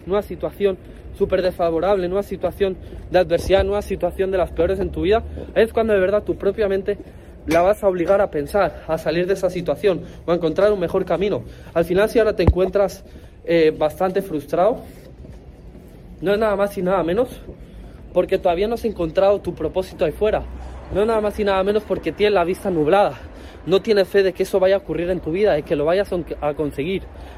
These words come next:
¿vale? Y realmente es lo mejor que te puede pasar, porque imagínate que tú crees que has encontrado tu propósito, crees que has encontrado el camino y sigues toda tu vida como construyéndolo, estás toda tu vida como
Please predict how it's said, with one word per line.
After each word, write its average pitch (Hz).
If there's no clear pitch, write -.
¿vale? 185
Y 156
realmente 226
es 226
lo 214
mejor 196
que 220
te -
puede 202
pasar, 175
porque 180
imagínate 214
que -
tú 214
crees 214
que 190
has 175
encontrado 185
tu 180
propósito, 170
crees 208
que 214
has 196
encontrado 180
el 175
camino 185
y 165
sigues 220
toda 202
tu 180
vida 190
como 180
construyéndolo, 185
estás 202
toda 190
tu 175
vida 185
como 185